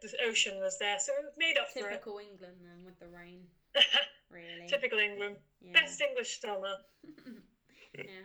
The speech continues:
Speaker 2: has been. Did you learn anything new, like cooking?
Speaker 1: Well, I can't cook to save my life, I'm afraid. I'm just the same as Emmanuel,
Speaker 2: Oh,
Speaker 1: only I,
Speaker 2: no.
Speaker 1: I did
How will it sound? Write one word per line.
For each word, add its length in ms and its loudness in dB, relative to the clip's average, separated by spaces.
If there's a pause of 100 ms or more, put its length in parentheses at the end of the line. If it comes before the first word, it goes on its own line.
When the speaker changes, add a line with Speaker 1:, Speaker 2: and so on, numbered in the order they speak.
(100)
Speaker 2:
has 180 -20
been. 300 -18
Did 160 -18
you 160 -14 (260)
learn 240 -10
anything 500 -10
new, 280 -10 (160)
like 160 -16 (340)
cooking? 380 -16 (1500)
Speaker 1:
Well, 260 2
I 140 0
can't 220 -2
cook 160 0
to 40 -10
save 240 2
my 120 2
life, 260 2
I'm 140 -4
afraid. 380 2 (120)
I'm 160 -8 (180)
just 180 0
the 60 -2
same 220 2
as 160 -6
Emmanuel, 560 2
Speaker 2:
Oh, 80 -8
Speaker 1:
only 220 0
I, 260 0
Speaker 2:
no. 420 -2
Speaker 1:
I 40 6
did 200 4